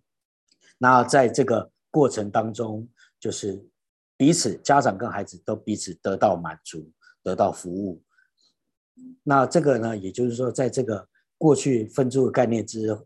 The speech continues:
之下，那我们以共享的方式，共享我们的T A，共享我们的空间，然后呢，来去经营这样子的，让消费者的，呃，需求能够得以满足。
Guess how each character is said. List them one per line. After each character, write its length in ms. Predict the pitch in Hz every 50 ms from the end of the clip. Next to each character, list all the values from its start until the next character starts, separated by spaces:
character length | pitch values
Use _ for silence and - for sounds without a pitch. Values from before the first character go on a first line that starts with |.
| _ _
之 140 | - - 120
下， 340 | 117 - - 135 98 85 - _ _ _ _
那 300 | - 131 127 123 123 - -
我 80 | 104
们 120 | 101 104 101
以 80 | 90
共 260 | - - - 147 123 101
享 180 | - 92 85
的 80 | 85 87
方 240 | - - 107 101 101
式， 240 | - - 104 - _ _ _ _ _ _
共 180 | - - 175 147
享 200 | 123 - 104 92
我 60 | 87
们 100 | 87 87
的 80 | 98 92
T 280 | - - 123 117 113
A， 300 | 117 117 113 120 120 - _ _ _ _ _ _ _
共 180 | - 170 147
享 200 | 120 - 110 101
我 80 | 95 90
们 120 | 90 92 90
的 300 | 95 95 92 92 90 - -
空 240 | - - 139 139
间， 360 | 131 - 156 143 143 147 147 147 _ _ _ _ _ _ _
然 120 | - 104 107
后 100 | 120 113
呢， 180 | 113 110 107
来 100 | 104 98
去 200 | 98 - 127 127
经 420 | - - - - 160 147 151 160 143
营 240 | 110 101 101 101 101
这 120 | - 147
样 140 | 135 113 101
子 140 | - - 87
的， 160 | 78 - - -
让 220 | - 139 123 101 - - - - -
消 220 | - - 180 175
费 160 | 170 190 165
者 220 | - - 101 90 87
的， 200 | 98 92 - - _ _ _ _ _ _ -
呃， 260 | 104 95 92 90 90
需 180 | - - - 127
求 320 | 120 - 107 92 92 92 _
能 140 | - 101 92
够 280 | - 117 104 92 85 _ _ _ _ _ _ _
得 120 | - 113
以 120 | 107 107 110
满 220 | 98 87 85 82
足。 180 | - - 82